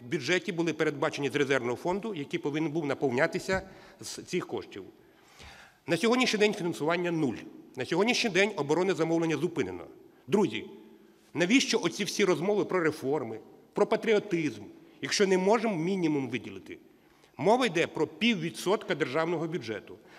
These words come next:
Пане голове, па-, пане перший віце-, е, прем'єр, я прошу переконливо сьогодні ж провести нараду. Он сидить голова бюджетного комітету, він в курсі.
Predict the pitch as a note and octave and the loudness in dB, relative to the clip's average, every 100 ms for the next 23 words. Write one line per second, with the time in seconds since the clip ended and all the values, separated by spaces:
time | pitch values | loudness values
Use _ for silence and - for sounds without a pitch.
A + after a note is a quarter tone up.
0 | - F3+ A3 G#3 G#3 G#3+ F3+ - E3+ - | 0 2 4 4 4 2 0 -2 -4 -4
1 | E3+ E3+ E3 E3+ - D3 C#3 C#3+ C3 B2+ | -2 0 0 0 -2 -6 -6 -4 -4 -6
2 | A2+ A#2 A#2 A#2 A2+ A2+ G#2+ B2 G#2 G2 | -8 -6 -4 -2 -4 -6 -8 -8 -4 -6
3 | G#2 - E3 F#3 - - - - - F#3+ | -6 0 0 0 -4 -20 -20 -18 2 4
4 | - - F#3+ - G3+ G3+ B2+ G#2 G2 F#2+ | 4 -2 -4 -2 -2 0 -4 -4 -6 -12
5 | F#2 - - _ _ _ - - D#3 C#3+ | -14 -20 -20 _ _ _ 0 4 4 4
6 | G2+ G#2 - D3 D3+ A3 D#3 A2 G2+ G2+ | 0 -6 -4 -4 -2 -2 -2 -4 -8 -10
7 | G#2+ - - - - _ _ _ _ E3 | -14 -20 -20 -20 -20 _ _ _ _ -2
8 | F3+ F3 E3+ D3 F3 F3 D3 E3 D3+ - | -2 -2 0 2 2 2 0 -2 -4 -4
9 | B2 A2+ G2+ - G#2+ F#3 D3+ - - G#2+ | -4 -4 -8 -6 -2 -2 -4 -8 -6 -6
10 | G2+ G2 | -6 -12